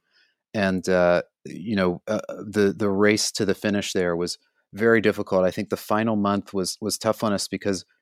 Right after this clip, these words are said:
we all wanted to continue to experiment, but we had to,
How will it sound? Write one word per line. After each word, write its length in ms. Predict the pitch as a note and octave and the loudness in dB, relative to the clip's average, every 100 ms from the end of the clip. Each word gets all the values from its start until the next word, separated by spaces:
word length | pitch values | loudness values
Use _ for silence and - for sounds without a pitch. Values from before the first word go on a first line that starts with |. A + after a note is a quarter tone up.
| _ | _
we 140 | G#2+ | 0
all 160 | G2 A2 | 4 4
wanted 300 | A2 G2+ F#2 | 2 0 -2
to 120 | G2 | -6
continue 460 | - G2+ - G#2 G2+ | -6 -10 -6 -4 -2
to 180 | - F#2+ | -2 -2
experiment, 640 | - - G2 G#2 C3+ - | -2 -4 -2 0 -2 -4
but 120 | - - | -10 -8
we 120 | F2+ | -6
had 300 | G2+ G2+ F#2+ | 0 0 0
to, 420 | - G2+ F#2 F2+ | -4 0 0 0